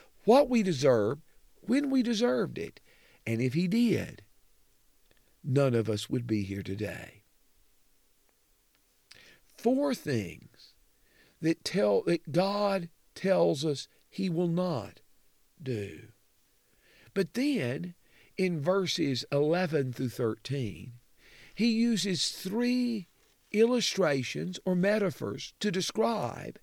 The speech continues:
his great love to us. In verse eleven, "As high as the heavens are above the earth, so great is his loving kindness toward those who fear him."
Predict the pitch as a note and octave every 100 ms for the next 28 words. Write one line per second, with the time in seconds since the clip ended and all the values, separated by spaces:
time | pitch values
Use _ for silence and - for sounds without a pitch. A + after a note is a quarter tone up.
0 | - - - - - - _ _ - A3
1 | A3 E3 D#3 E3+ - C#3 B2 - E3 -
2 | F#3+ - A#2+ - - - - - - -
3 | - - F#3+ G#3 F3 G3+ B3+ C#4 - A#3+
4 | A#3 A3 G#3 C#3 A2+ C#3+ - - F3+ F3+
5 | - - B3 C4 C4+ C4 B3+ - G#3 A3
6 | - F3 D#3 - B3 B3+ B3 A#3 F#3+ -
7 | E3+ F3 - D3+ C3+ D#3 A3+ B3+ B3+ F3
8 | G3 - A#3+ C4 F#3+ A#2+ D#3+ - - -
9 | - - - G3 D#3 C3 F#3+ G#3+ A#3+ C4+
10 | B3+ - - F#3 D#3+ E3+ C#3+ E3+ G3 G3
11 | G#3+ F3+ - B3 G#3 A#2 F#2 D2+ - E3
12 | C#3 D3+ C#3+ - C#3 B2+ A2 G#2 - F#2